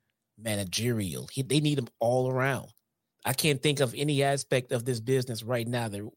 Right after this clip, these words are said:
William Regal cannot make A E W better. So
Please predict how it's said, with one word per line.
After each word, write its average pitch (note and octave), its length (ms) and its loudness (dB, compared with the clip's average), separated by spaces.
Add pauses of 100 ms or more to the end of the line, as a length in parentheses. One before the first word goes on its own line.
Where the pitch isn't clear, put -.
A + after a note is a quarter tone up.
William A2+ 360 -2
Regal A#2 260 -4
cannot A2+ 300 -4
make A2 340 -4 (100)
A A#2 40 0
E G#2 320 -4
W G2+ 420 -4 (320)
better. A2 220 -2 (800)
So G2 420 -2